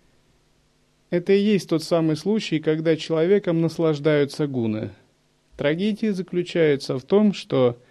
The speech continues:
гуны наслаждаются человеком, его не спрашивая.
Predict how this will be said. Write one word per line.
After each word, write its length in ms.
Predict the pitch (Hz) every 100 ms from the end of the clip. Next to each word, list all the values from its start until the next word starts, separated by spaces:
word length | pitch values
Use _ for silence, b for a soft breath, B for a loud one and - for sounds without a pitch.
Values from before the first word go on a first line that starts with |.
| b b b b b -
гуны 360 | 139 214 226 208
наслаждаются 880 | 185 175 165 160 165 156 143 -
человеком, 600 | 143 156 156 208 208 160
его 280 | 143 143 170
не 140 | 165
спрашивая. 760 | 156 - 131 110 - 107 - -